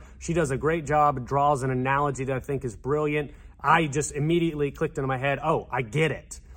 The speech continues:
Um, so those of you that have having trouble sort of continuing to wrap your head around a captive,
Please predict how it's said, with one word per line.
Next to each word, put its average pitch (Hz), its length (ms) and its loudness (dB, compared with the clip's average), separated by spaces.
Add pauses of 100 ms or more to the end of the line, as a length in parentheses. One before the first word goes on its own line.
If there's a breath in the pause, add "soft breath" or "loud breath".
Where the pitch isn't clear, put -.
(220 loud breath)
Um, 143 220 4
so 160 140 -2
those 175 240 4
of 185 80 2
you 180 60 2
that 165 140 2
have 151 160 2
having 156 220 -2
trouble 185 380 2
sort 175 180 -2
of 139 100 -4
continuing 180 460 0
to 143 80 -2
wrap 143 300 -2
your 135 100 -4
head 135 160 -4
around 135 220 0
a 120 40 -4
captive, 127 460 -4